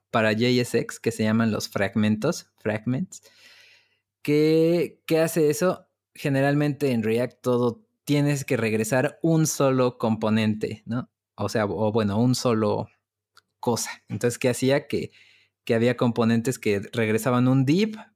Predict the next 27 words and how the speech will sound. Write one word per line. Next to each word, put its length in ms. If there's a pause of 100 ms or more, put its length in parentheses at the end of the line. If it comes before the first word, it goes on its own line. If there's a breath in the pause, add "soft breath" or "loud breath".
(100)
para 240
regresar 540
dos 200
cositas 480
adentro 540
y 260
te 220
llenabas 420
de 140
divs. 400
O 80
sea, 180
¿por 220
qué 420
divs 300
si 160
nada 140
más 140
queremos 440
esas 220
dos? 260 (640 loud breath)
Entonces, 960 (400 soft breath)
eh, 400
React 380
permitió 480
ahora 340 (160)
regresar 800